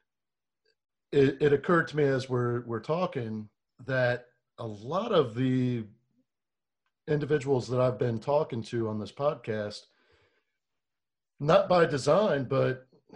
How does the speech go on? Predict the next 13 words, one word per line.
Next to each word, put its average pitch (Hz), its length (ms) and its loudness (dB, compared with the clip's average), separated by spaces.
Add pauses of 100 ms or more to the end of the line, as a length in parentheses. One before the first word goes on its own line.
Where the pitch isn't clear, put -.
(220)
it 139 120 -8
just, 147 400 -2
it's 135 240 -2
funny 151 400 2
that, 120 560 -4
that, 120 420 -2
um, 113 460 -2 (300)
the 123 100 -4
majority 127 500 -2
of 113 140 -4
them 117 480 -6 (240)
have 117 160 -4
spent, - 680 -4